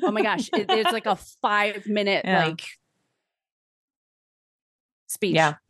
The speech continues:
Speaker 1: was
Speaker 2: Yeah.
Speaker 1: excellent for
Speaker 2: Yeah.
Speaker 1: women. Yeah. Mm-hmm.
Speaker 2: Yeah. Honestly,
Speaker 1: Yeah.
Speaker 2: like, I'm so freaking bored with that.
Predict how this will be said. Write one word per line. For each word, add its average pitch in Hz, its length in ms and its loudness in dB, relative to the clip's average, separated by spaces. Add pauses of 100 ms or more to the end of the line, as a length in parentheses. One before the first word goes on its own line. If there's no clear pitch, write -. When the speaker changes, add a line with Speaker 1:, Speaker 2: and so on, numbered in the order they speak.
(160)
Speaker 1:
was 175 140 -20
Speaker 2:
Yeah. 190 160 0
Speaker 1:
excellent 156 360 -4 (360)
for 170 80 -8
Speaker 2:
Yeah. 190 200 2
Speaker 1:
women. 139 200 -10
Yeah. 156 180 -2 (180)
Mm-hmm. 196 180 2 (1600)
Speaker 2:
Yeah. 339 320 0 (100)
Honestly, 320 440 0
Speaker 1:
Yeah. 302 100 0
Speaker 2:
like, 240 180 0
I'm 247 160 2
so - 320 -4 (160)
freaking 185 460 0
bored 175 240 0
with 190 220 -2
that. 208 360 0